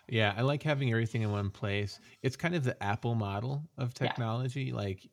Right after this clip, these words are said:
Speaker 1: it's either Windows or Apple, right? You can do more with Windows potentially, but, uh, you can break it real fast. And Apple's more locked down,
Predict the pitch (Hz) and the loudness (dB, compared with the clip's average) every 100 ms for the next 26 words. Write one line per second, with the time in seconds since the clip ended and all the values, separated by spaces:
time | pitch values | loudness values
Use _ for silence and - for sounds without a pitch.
0 | _ 107 - 110 104 98 104 104 104 104 | _ -6 -2 0 0 0 0 0 -2 -2
1 | 98 104 113 107 104 120 120 120 202 190 | -4 -6 -6 -4 -4 -4 -2 -2 0 0
2 | 110 101 104 101 98 95 - - 107 98 | 0 -2 -4 -2 -2 -4 -6 -6 -4 -6
3 | - 98 92 104 101 98 - _ _ _ | -6 -6 -6 -4 -2 -2 -6 _ _ _
4 | _ _ 104 104 104 127 107 107 127 - | _ _ -4 0 0 2 0 0 -2 -4
5 | 98 - 92 92 90 - 101 98 98 95 | -6 -6 -8 -6 -8 -8 -6 -4 -4 -6
6 | 113 117 120 107 110 104 98 92 - - | -6 -4 -4 -2 -2 0 -2 -4 -6 -4
7 | 113 107 98 92 95 | -2 0 -2 -4 -6